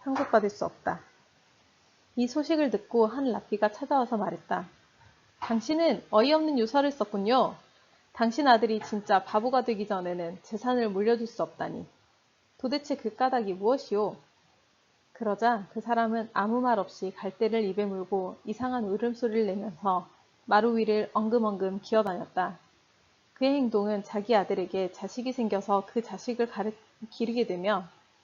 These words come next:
그때 자신의 재산을 상속해준다는 뜻이었다. 자식이 태어나면 부모는 바보가 된다라는 속담이 바로 여기에서 비롯된 것이다. 유대인에게 있어서 자식은 매우 귀중한 존재여서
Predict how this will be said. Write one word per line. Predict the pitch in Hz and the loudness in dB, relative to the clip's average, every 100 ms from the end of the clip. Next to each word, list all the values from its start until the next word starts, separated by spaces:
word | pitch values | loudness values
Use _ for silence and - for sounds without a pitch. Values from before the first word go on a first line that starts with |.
| _ _ _ | _ _ _
그때 | 226 - 240 | -8 2 2
자신의 | 240 202 233 226 | 2 -6 -2 -2
재산을 | - 202 202 202 208 | -4 -8 -4 -4 -4
상속해준다는 | 285 277 - 254 214 185 180 196 | -6 -8 -10 -10 -6 -4 -4 -4
뜻이었다. | 247 214 - 165 165 - _ _ _ _ _ _ _ _ _ _ - | -4 -4 -4 -6 -6 -10 _ _ _ _ _ _ _ _ _ _ -6
자식이 | 220 - 302 | -4 -2 -4
태어나면 | 311 285 269 254 247 247 | 0 2 4 6 6 4
부모는 | - 202 208 214 214 | 2 2 4 4 2
바보가 | - 202 220 214 | 2 6 8 8
된다라는 | 185 175 175 165 160 196 196 | 4 4 6 6 4 0 0
속담이 | 214 - 220 190 214 185 - _ | -4 -4 -4 0 -2 -4 -12 _
바로 | - 202 196 196 | -2 0 2 2
여기에서 | 175 196 233 220 214 | 0 0 0 0 -2
비롯된 | 226 220 220 226 | -4 -4 -2 -4
것이다. | 208 - - 165 160 - _ _ _ _ _ _ _ _ _ | -6 -10 -6 -6 -6 -18 _ _ _ _ _ _ _ _ _
유대인에게 | 226 226 277 277 262 247 | 0 4 6 6 4 4
있어서 | 226 202 190 202 | 2 0 0 0
자식은 | 190 185 - 214 214 196 | 0 -6 -4 -2 0 2
매우 | 185 214 208 - | 2 2 -2 -4
귀중한 | 220 214 240 226 | -4 -2 -2 -2
존재여서 | 196 180 180 185 214 202 | -4 -2 -2 0 0 0